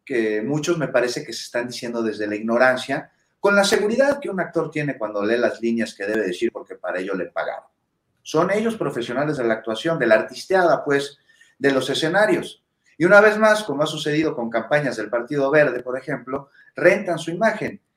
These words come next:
Y no dudo aquí que incluso algunos consideren que, en efecto, este video responde a asuntos ambientalistas. Lamento decirles, jóvenes artistas, que no. No me parece.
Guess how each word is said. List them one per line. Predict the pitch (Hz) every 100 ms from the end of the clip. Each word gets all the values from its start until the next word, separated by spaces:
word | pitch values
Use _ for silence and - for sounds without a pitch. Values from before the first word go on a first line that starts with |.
| _ _
Y | 208
no | 240 330
dudo | 349 349 277
aquí | 233 277 285
que | 220
incluso | 214 247 226
algunos | 180 202 330 349 226 -
consideren | 170 - 147 190 196
que, | - 143 123
en | 117
efecto, | 117 175 175 -
este | 208 160
video | 139 127 165
responde | 160 - 151 151
a |
asuntos | - 151 -
ambientalistas. | 127 131 - 160 226 226 113 - - _ _ _
Lamento | - 147 160 196 190 170
decirles, | 151 139 170 175 139 120
jóvenes | 156 156 139 113 107
artistas, | 107 147 151 - 120 - - _ _ _
que | 95
no. | 92 - _ _ _ _ _
No | 135 151 156
me | 127
parece. | 104 78 - -